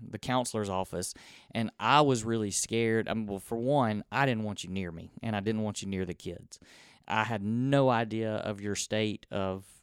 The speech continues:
mind and just, I mean, there was so much craziness going on that I, I basically got your dad to come and pick you up and take you to their house so that you wouldn't be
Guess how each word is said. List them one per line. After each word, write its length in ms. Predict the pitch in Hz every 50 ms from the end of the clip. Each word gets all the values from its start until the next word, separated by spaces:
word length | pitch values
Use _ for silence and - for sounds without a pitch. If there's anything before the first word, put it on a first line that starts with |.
| -
mind 680 | - 104 107 110 110 113 113 110 110 110 110 107 107 101
and 160 | 87 85 90 90
just, 280 | 110 110 - - - -
I 60 | -
mean, 320 | 110 110 104 98 98 - - -
there 140 | 107 120 110
was 100 | 101 -
so 340 | - - - - 135 139 147
much 260 | 143 127 - - -
craziness 600 | - 123 113 113 113 110 117 117 113 113 110 -
going 280 | - 120 117 110 110 107
on 300 | 107 110 110 113 110 - - - - - - - - _ -
that 520 | - 110 113 110 110 107 107 107 - - -
I, 460 | - 101 101 107 113 110 107 110 113 - - - _ _ _ -
I 260 | - 104 107 107 117
basically 680 | 110 101 98 - 127 135 135 - - 110 - - 107 107
got 280 | 101 107 101 - - -
your 80 | 101
dad 380 | 95 90 117 123 131 131 127 117
to 60 | 120
come 220 | - - 113 107 107
and 100 | 98 -
pick 200 | 113 98 - -
you 100 | 104 104
up 140 | 101 -
and 100 | 95 95
take 260 | - - 107 101 - -
you 60 | 90
to 120 | - 98 92
their 320 | 92 95 110 110 107 107
house 340 | 95 95 90 87 90 95 -
so 180 | - - 110 101
that 200 | 98 95 - -
you 80 | 107 104
wouldn't 340 | 101 104 - 82 95 87 85
be 300 | 95 92 85 82 82